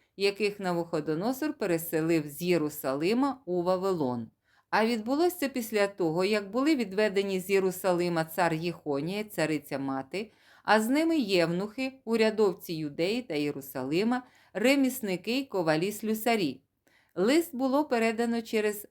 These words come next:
Елеаса, сина Шафана, і Гемарію, сина Хілкії, якого юдейський цар Седекія послав до вавилонського царя Навуходоносора у Вавилон. Ось його зміст.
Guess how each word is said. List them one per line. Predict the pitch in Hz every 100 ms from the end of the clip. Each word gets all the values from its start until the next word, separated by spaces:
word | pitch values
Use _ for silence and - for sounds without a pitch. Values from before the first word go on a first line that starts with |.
| -
Елеаса, | 202 196 180 143 143 - 220 254 _ _
сина | - - 247 220
Шафана, | 220 226 220 214 202 202 185 _ _ -
і | 240
Гемарію, | 220 240 202 156 143 135 - _ -
сина | - 202 185 196
Хілкії, | 196 214 160 - 131 123 _ _
якого | 202 220 220 190 170
юдейський | 175 175 170 160 160 - 143
цар | - 165 147
Седекія | 151 - 131 165 240 247 269 269
послав | 269 170 175 214 254 262
до | 240
вавилонського | 208 170 151 175 220 220 - 247 214
царя | - 175 165
Навуходоносора | 160 143 147 135 135 147 233 233 240 233 -
у | 165
Вавилон. | 170 165 170 156 135 123 123 _ _ -
Ось | 220 285 -
його | 320 294 254
зміст. | 156 143 127